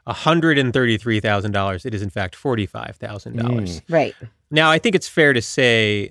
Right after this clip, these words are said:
Speaker 1: that it's quite possible that this part, the valuation, was a reporting oversight or maybe just an old appraisal of some kind. But if you look at the sale prices for the nearby properties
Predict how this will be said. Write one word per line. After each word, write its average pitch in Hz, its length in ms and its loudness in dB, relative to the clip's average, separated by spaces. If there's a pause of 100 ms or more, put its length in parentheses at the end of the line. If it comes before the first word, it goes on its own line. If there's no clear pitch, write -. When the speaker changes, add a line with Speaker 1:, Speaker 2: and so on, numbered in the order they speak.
Speaker 1:
that 110 520 2
it's - 160 -14
quite - 280 0
possible 143 440 0
that 113 140 -2 (220)
this 123 500 -4 (120)
part, 156 380 2
the 117 60 -2
valuation, 123 1000 0
was 107 180 -2
a 107 80 -2
reporting 180 560 -4
oversight 202 680 2
or 160 40 0
maybe 135 300 0
just 113 220 -6
an 101 180 -4
old 139 340 0
appraisal 170 640 -2
of 160 140 -6
some 165 300 0
kind. 151 640 2 (500)
But - 420 0 (520)
if - 240 -4
you 147 80 -2
look 160 220 2
at 127 140 2
the 131 160 -2
sale 139 340 2
prices 120 760 -2
for 131 280 -4
the 113 160 -2
nearby 151 720 4
properties 107 960 -2